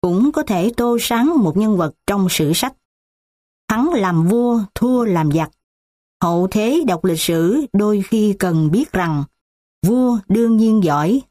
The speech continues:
không giỏi sao thắng. Nhưng đừng đánh đồng giặc là kém. Giặc chưa chắc đã kém tài năng, kém bản lĩnh, chỉ là số phận không chọn họ.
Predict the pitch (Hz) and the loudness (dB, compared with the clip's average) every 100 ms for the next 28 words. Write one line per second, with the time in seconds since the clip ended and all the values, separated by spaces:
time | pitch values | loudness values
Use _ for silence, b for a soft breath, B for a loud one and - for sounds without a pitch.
0 | - 214 208 196 165 151 226 247 233 220 | -4 -2 0 2 2 0 0 0 -2 -2
1 | 240 262 311 _ _ _ _ _ - 208 | 0 -2 -4 _ _ _ _ _ -2 2
2 | 220 214 185 170 170 180 294 220 175 165 | 2 2 2 2 0 2 2 2 2 2
3 | 160 156 - 165 160 151 190 233 285 _ | 0 -2 -4 -2 -2 -2 -2 -2 -4 _
4 | _ _ _ - 160 170 - 233 240 254 | _ _ _ -4 -2 -2 -2 -2 0 -2
5 | 320 _ 170 175 - 214 311 311 180 165 | -6 _ -4 -2 -2 0 0 0 -2 0
6 | 196 214 202 165 - 202 240 311 175 202 | 0 2 0 -2 -6 -4 0 0 0 2
7 | 170 160 262 - _ _ _ - 180 240 | 0 2 0 -4 _ _ _ -2 0 2
8 | 285 180 156 208 277 175 151 165 - 254 | 2 0 0 -2 -2 -2 0 0 -2 0
9 | 240 233 175 143 160 147 147 | 0 0 0 0 0 0 -2